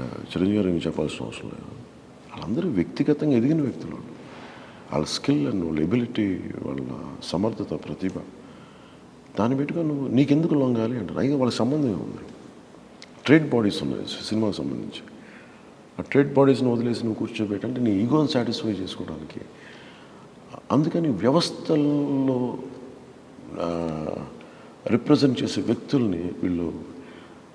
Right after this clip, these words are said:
వాళ్ళని తగ్గిస్తే వీళ్ళకి ఒక కుత్సితమైన ఆనందం వస్తుంది. కానీ ఫిల్మ్ ఇండస్ట్రీ వీళ్ళు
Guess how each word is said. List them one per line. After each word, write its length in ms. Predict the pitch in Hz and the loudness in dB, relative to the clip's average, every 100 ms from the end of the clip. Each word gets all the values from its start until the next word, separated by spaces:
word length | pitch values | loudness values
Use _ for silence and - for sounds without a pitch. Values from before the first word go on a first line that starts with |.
| - | -8
వాళ్ళని 340 | 95 104 104 101 | 0 4 4 4
తగ్గిస్తే 440 | 135 139 139 156 | 2 2 0 2
వీళ్ళకి 240 | 127 104 101 | 2 2 -2
ఒక 160 | - | -4
కుత్సితమైన 680 | - - - - 131 117 101 | -4 -4 -4 -4 -2 0 0
ఆనందం 400 | 87 104 87 62 | 0 0 0 -4
వస్తుంది. 600 | - - - - - - | -8 -12 -16 -16 -10 -4
కానీ 100 | 156 | -2
ఫిల్మ్ 220 | 156 180 | 0 0
ఇండస్ట్రీ 420 | 160 139 - 127 | 0 -2 -2 -2
వీళ్ళు 540 | 107 101 92 82 82 | 0 0 0 -2 -4